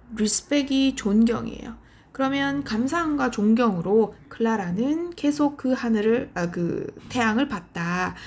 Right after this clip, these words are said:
Until 뭐 할 때까지? 그의 last light, 마지막 빛이 사라질 때까지 계속 봤다.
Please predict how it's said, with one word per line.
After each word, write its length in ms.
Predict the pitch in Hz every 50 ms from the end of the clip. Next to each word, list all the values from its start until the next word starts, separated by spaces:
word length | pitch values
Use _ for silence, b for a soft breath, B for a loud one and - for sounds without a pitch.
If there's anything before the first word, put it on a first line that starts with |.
| B B B B B
Until 520 | - 196 190 185 180 - 262 269 254 214 185
뭐 180 | 170 170 175
할 140 | 175 175 175
때까지? 800 | 175 190 190 - 277 302 311 302 294 285 277 285 285 285 285 B B B B _
그의 340 | - - 208 190 185 180 170
last 400 | 170 175 208 294 370 - - 208
light, 220 | 180 165 - -
마지막 480 | 165 165 175 180 190 196 202 208 208 -
빛이 720 | 226 226 226 - - - - 233 233 233 233 233 233 233 B B B B B B B B
사라질 1080 | - - - - - - 233 233 233 226 220 220 214 214 220 214 - - - 165 156 -
때까지 800 | - - 226 240 233 - - 202 202 202 - 220 214 214 220 220 220
계속 640 | - - 160 147 151 151 147 151 - 240 233 -
봤다. 800 | - 196 180 - - 170 160 156 156 156 156 151 147 151 156 -